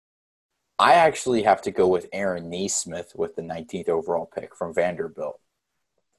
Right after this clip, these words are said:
I think Aaron Nesmith is a solid shooter.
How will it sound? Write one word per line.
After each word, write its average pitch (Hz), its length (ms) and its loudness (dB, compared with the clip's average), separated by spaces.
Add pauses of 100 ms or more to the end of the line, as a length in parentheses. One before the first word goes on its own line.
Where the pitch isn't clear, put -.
I 107 100 0
think 131 240 -4
Aaron 113 280 -2
Nesmith 98 580 -8
is 87 520 -6 (500)
a 87 100 -4
solid 101 640 0
shooter. 87 560 -4